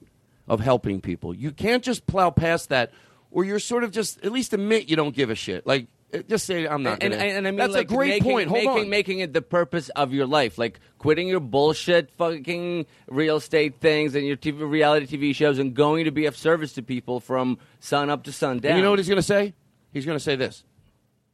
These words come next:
Speaker 1: No. Remember I just said a minute ago, Todd, you were right. That's one of the things I'm not crazy, right,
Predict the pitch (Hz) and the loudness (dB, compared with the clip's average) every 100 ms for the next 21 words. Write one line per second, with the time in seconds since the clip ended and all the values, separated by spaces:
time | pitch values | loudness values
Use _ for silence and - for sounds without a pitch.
0 | _ _ _ - 208 381 - _ _ 135 | _ _ _ -4 0 0 -4 _ _ -4
1 | 165 175 170 185 - 190 180 190 202 190 | 0 0 0 -4 -2 -4 -2 -2 -2 0
2 | 220 202 220 220 180 196 262 170 - 127 | -2 0 0 0 0 2 2 0 0 -2
3 | 135 156 165 156 147 143 139 156 190 190 | -2 -4 -4 -4 -4 -2 -2 -2 2 2
4 | 143 - - 120 131 | 0 -6 -4 0 0